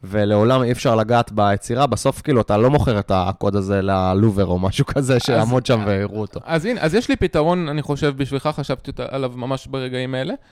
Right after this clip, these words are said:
Speaker 2: Open source. קח את הקוד שלך, תכתוב אותו ב-open source.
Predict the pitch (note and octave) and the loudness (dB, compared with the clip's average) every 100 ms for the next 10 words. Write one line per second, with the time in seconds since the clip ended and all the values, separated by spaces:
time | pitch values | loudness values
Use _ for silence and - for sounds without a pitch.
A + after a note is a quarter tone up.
0 | _ _ _ - B3 C#4+ C4+ - C#3 - | _ _ _ 0 2 2 0 -4 -10 -12
1 | - _ _ _ - A3+ B3 - - E3 | -20 _ _ _ -2 0 0 -2 0 0
2 | C#3+ - C#3 D3+ - A3 A#3 G3 D#3+ D#3+ | 0 -2 -4 -4 0 2 2 2 4 4
3 | - C#3 B2+ A#2+ - | 2 -2 -4 -6 -8